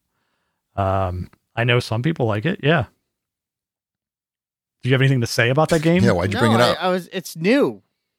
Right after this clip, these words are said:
Speaker 2: So is, there's a lot of
Speaker 3: It's
Speaker 2: new
Speaker 3: on,
Speaker 2: things.
Speaker 3: uh, it's on the list. It's new. It's a, you know, it's a fancy new release. I thought it'd be worth talking about.
Speaker 1: Yeah.
Speaker 3: Yeah.
Speaker 2: Thought wrong.
Speaker 1: Cool.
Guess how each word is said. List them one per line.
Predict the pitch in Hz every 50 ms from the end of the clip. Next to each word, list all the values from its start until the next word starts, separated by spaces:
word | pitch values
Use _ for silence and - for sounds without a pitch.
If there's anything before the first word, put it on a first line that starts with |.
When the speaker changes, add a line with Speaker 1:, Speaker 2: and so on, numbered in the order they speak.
| _ _ _ _ _ _ _ _ _ _ _ _ _ -
Speaker 2:
So | - 87 - - - 110 107 107
is, | 113 113
there's | 113 120 123 127
a | 127 139
lot | 143 160 202 220
of | 185
Speaker 3:
It's | 143 123 113
Speaker 2:
new | 95
Speaker 3:
on, | 98 101 90
Speaker 2:
things. | 85 80 - - 185 160
Speaker 3:
uh, | - _ _ _ _ _ _ _ -
it's | 175 160 -
on | 175 175 202 214 220
the | 220 214
list. | 208 196 180 180 196 254 - - - -
It's | - 175 170 - 156
new. | 151 160 156 156 156 170 202 247 240
It's | 202 165 156 - -
a, | 160 147 143 143 143 143 139 139 139 135 - -
you | 175 175 156
know, | 123 110 131 160
it's | 165 - 165
a | 143 127 - _ _ _ _ _ _
fancy | - 156 151 151 156 151 - 147 139
new | 139 139 135
release. | 131 127 117 113 117 143 190 190 -
I | -
thought | 165 - 180 180
it'd | 190 185 180
be | 196 196
worth | 190 208 208 -
talking | - 220 214 220 - 139
about. | 113 101 104 98 95 - _ _ _ _ _ _ _ _ _ _ _ _ _ _ _ _ _ _ _ _ _ _ -
Speaker 1:
Yeah. | - 339 359 - - _ -
Speaker 3:
Yeah. | 143 143 139 123 - _ _ _ _ _ _ _ _ _ _ _ _ _ _ _ _ _ _ -
Speaker 2:
Thought | 90 85 67
wrong. | 92 101 104 95 82
Speaker 1:
Cool. | - 262 381 -